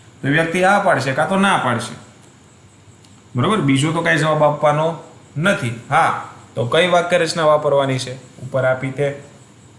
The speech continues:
સૌથી પહેલા will, પછી કર્તા. કોની પાસેની વાત થાય છે? તમારી.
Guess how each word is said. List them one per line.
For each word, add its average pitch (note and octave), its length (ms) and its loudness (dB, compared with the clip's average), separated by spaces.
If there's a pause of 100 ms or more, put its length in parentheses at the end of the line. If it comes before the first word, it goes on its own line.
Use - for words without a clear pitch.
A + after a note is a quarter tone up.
(760)
સૌથી C3+ 380 -4
પહેલા C#3+ 360 0 (1120)
will, D3+ 220 0 (1300)
પછી D#3 600 -2
કર્તા. C#3 460 0 (1000)
કોની D3 240 -2
પાસેની D3 420 0
વાત C#3 240 0
થાય C3+ 160 2
છે? C3 120 -6
તમારી. A#2+ 460 0